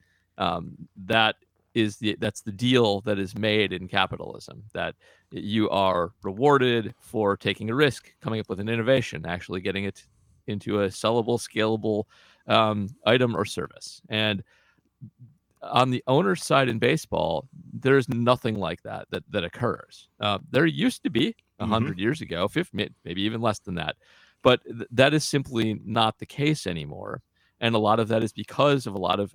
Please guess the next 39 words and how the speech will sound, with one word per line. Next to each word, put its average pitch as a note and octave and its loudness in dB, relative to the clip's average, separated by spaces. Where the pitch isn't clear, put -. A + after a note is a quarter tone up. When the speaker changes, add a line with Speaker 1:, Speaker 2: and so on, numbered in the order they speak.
Speaker 1:
anti-capitalistic, A#2 -4
uh, G#2 2
laws A2 0
and A2 -6
policies A2 -4
that G2+ -6
apply G2 -4
to G2 -10
baseball - -4
at - -18
this - -18
time. - -20
So, A2+ 0
um, G#2 -2
uh, B2 0
baseball C#3 2
owners A#2 0
are G#2 2
pretty C3 -2
much B2+ -4
shielded B2 -2
from A#2 -2
risk, A2 -4
not D#3+ 0
entirely. F#2+ -4
Like, G2+ -6
we B2 -2
could C#3 -2
have A#2+ 0
a A2 2
giant A2 0
sports - -2
crash F2 -6
that G#2+ -2
might F#2 -6
happen F2+ -6
at F2 -12
some B1+ -12
point, G#2+ -8